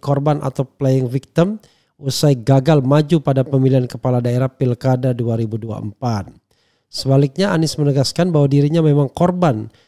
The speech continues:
karena sesungguhnya sudah memegang tiket maju Pilkada tetapi tidak mendapatkan boarding pass ya.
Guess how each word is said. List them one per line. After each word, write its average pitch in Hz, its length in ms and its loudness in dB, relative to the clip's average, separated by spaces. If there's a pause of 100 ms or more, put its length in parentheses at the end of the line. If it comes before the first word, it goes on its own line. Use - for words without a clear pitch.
(220)
karena 156 320 2
sesungguhnya 160 560 0
sudah 160 240 0
memegang 147 400 2
tiket 180 400 -2 (160)
maju 147 480 0
Pilkada 143 560 0
tetapi 147 400 -6
tidak 151 320 -4
mendapatkan 139 640 -4
boarding 131 640 -4 (160)
pass 156 480 -2
ya. 143 320 -8